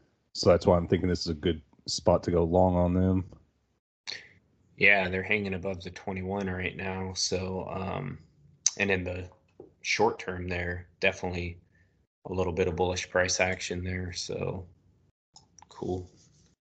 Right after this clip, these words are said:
Speaker 1: Yeah. All right, so the topic I wanted to go over today, uh, was conditional orders and how you can use them,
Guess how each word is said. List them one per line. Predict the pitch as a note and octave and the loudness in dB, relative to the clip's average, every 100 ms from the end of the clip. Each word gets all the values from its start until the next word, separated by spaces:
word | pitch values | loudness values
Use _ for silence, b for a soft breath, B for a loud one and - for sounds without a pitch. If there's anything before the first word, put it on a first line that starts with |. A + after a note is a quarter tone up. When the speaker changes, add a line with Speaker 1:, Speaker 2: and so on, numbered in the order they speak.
| _ _ _ _ _ _ - - | _ _ _ _ _ _ -20 -16
Speaker 1:
Yeah. | - - b b b b - _ _ _ - | -16 -18 b b b b -20 _ _ _ 8
All | |
right, | B2 | 8
so | A#2+ C3 A#2+ | 8 8 8
the | G#2 G2+ | 6 0
topic | - - B2+ B2 G#2 G2 G2 - - | 0 4 4 6 6 4 -2 -12 -6
I | F#2+ | 0
wanted | G2+ G2 | 2 2
to | F#2 | 2
go | F2 F#2+ G2+ | 4 4 4
over | G2 G2 F2 F#2+ | 2 2 2 -2
today, | - F#2 D#2+ F#2 F2 F2 F2 D#2+ _ _ _ _ - | -2 -6 0 2 4 4 0 -4 _ _ _ _ -6
uh, | F2 D#2+ B1 D2+ - | -4 -4 -6 -10 -12
was | F#2 F#2+ F2+ F2+ E2+ - - _ - - - | 2 6 8 6 4 -4 -8 _ -20 -18 -6
conditional | - F2+ G2 - E2+ E2+ | -2 4 4 4 2 4
orders | F2 E2 E2 F2 - - _ _ - | 4 4 4 0 -2 -14 _ _ -2
and | F2 E2+ | 2 6
how | F#2 | 6
you | F2 | 6
can | F2 | 4
use | F2 F2 D#2+ | 2 2 4
them, | F#2 E2+ E2+ E2+ | 4 4 4 -2